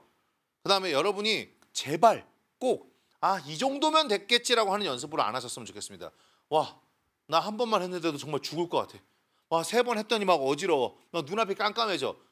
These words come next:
라고 할 정도의 연습을 해주셔야 돼요. 그래야 여러분이 빨리 늡니다. 빨리 늘어요.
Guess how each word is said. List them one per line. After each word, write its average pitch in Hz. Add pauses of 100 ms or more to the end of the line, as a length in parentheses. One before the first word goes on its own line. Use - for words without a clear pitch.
(120)
라고 135
할 165
정도의 160
연습을 101
해주셔야 104
돼요. 73 (520)
그래야 151 (200)
여러분이 110 (200)
빨리 240
늡니다. 120 (640)
빨리 262
늘어요. 123